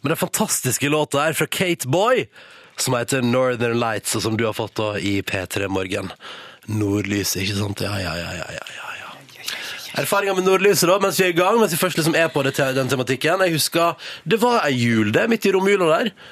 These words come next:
Eh, det var kaldt, og så husker jeg at jeg gikk ut av døra mi, jeg skulle opp til søskenbarnet mitt, eh, Håvard,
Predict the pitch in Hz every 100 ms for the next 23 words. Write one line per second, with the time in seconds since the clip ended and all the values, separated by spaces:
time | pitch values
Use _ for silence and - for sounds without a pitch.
0 | - - 180 170 180 - - 254 - -
1 | 170 180 - 185 - 156 156 139 160 143
2 | 131 139 120 117 113 139 135 - 117 110
3 | 101 113 - 117 120 110 98 - - 92
4 | 92 120 123 135 139